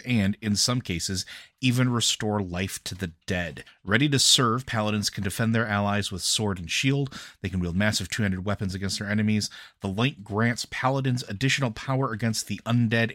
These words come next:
and demons, ensuring that these profane beings corrupt the world no longer." Well,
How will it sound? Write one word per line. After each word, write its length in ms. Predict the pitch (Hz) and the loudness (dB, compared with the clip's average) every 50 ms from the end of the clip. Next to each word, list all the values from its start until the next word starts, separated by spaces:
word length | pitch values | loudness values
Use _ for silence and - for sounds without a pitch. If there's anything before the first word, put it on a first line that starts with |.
| - 101 | -2 -2
and 240 | 98 95 90 85 | 0 0 -2 -4
demons, 520 | 90 110 117 117 107 98 98 104 123 - - - - - - - _ _ | -4 0 2 4 4 4 4 2 0 0 -4 -10 -16 -16 -18 -20 _ _
ensuring 380 | 117 117 98 - 139 135 127 117 | -2 -2 0 0 0 0 2 0
that 140 | 110 101 | 0 0
these 200 | - 120 117 110 | 0 0 -2 -2
profane 640 | - - - 110 95 - - - 131 131 139 135 120 | -4 -6 -6 -6 -6 -4 -4 -2 -2 0 0 0 0
beings 400 | 113 120 120 117 117 120 113 - | 0 0 2 2 4 4 2 0
corrupt 540 | - - - - 104 95 107 107 - - - | -2 -6 -8 -6 -2 0 0 -2 -2 -8 -14
the 160 | 104 98 110 | -2 0 0
world 500 | 107 98 98 92 92 98 98 92 95 - | 0 0 0 0 0 0 0 -2 -4 -4
no 200 | 92 90 87 87 | -4 -2 -2 -2
longer." 520 | 85 85 90 95 95 92 85 85 78 - - _ _ _ _ | -2 0 2 2 2 2 0 -2 -6 -10 -14 _ _ _ _
Well, 380 | 123 165 190 190 185 156 - | 6 8 8 8 6 4 0